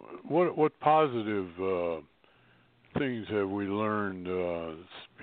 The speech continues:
because of this, uh, this strange, uh, Thanksgiving that we're all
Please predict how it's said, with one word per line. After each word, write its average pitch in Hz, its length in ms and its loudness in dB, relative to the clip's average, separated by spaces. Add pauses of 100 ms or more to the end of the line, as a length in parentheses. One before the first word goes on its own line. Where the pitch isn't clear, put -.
(160)
because 101 380 2
of 90 220 0
this, 87 160 0 (160)
uh, 82 320 2 (920)
this 95 80 -8 (240)
strange, 104 640 2 (840)
uh, 90 460 -2 (360)
Thanksgiving 104 720 2
that 92 180 2
we're 92 260 2
all 90 360 2